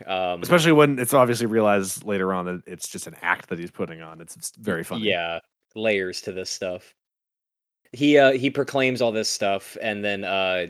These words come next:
Speaker 1: he causes himself and the shipping crate to vanish in a cloud of green smoke. You know, very Mysterio. Uh,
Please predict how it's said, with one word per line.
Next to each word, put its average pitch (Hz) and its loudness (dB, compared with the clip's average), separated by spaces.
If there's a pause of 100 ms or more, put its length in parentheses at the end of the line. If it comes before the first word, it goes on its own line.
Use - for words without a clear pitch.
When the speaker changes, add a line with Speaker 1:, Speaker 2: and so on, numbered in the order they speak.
Speaker 1:
he 110 -10
causes 113 -4
himself 110 -4
and 104 -8
the 95 -8
shipping 98 -6
crate 90 -8
to 90 -8
vanish 92 -8
in 92 -14
a 85 -14
cloud 92 -6
of 87 -12
green 98 -8
smoke. 90 -6 (280)
You 92 -10
know, 82 -12
very 98 -4
Mysterio. 82 -12 (840)
Uh, 101 0